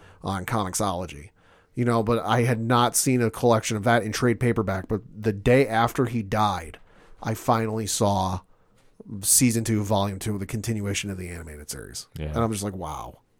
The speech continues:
Speaker 2: Yeah, no, I mean, it definitely hits just the impact he did and just, you know, how many fans he's connected with. And,
Speaker 1: Yeah.
Speaker 2: like, y-, y-, you know, y-, just the legacy he's left behind.
Speaker 1: It's, it's a long shadow.
Speaker 2: Yeah, like, he will always be remembered. And just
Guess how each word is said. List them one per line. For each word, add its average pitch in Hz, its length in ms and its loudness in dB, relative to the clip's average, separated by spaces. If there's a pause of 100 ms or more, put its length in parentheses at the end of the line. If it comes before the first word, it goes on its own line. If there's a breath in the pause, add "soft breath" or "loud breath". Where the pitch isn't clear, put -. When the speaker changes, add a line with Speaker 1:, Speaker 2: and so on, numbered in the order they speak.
(200)
Speaker 2:
Yeah, 76 240 -2
no, 76 120 -2
I 76 120 0
mean, 78 200 -2
it 85 340 -6
definitely 85 360 -2
hits 85 220 -4
just 87 160 -8
the 87 100 -4
impact 82 320 -4
he 78 140 -8
did 80 320 -2
and 78 180 -6
just, 80 240 -10 (460 soft breath)
you 98 120 -8
know, 92 140 -2
how 95 140 -2
many 92 280 0
fans 90 360 -4
he's 90 160 -8
connected 82 440 -10
with. 82 320 -16
And, 85 160 -6
Speaker 1:
Yeah. 123 180 4
Speaker 2:
like, 92 100 0
y-, 95 60 -6
y-, 95 420 -8
you 104 120 -6
know, 92 180 -4
y-, 76 600 -14 (720 soft breath)
just 113 180 -2
the 120 80 -2
legacy 98 540 2
he's 85 240 -4
left 82 260 -4
behind. 78 380 -6
Speaker 1:
It's, 127 160 -4
it's 131 180 0
a 127 60 4
long 110 320 -2
shadow. 90 420 -4 (180)
Speaker 2:
Yeah, 82 420 2
like, 85 200 -2
he 90 460 -8
will 92 120 -2
always 92 300 0
be 82 140 -4
remembered. 82 560 -2 (500 soft breath)
And 87 300 -2
just 85 260 -6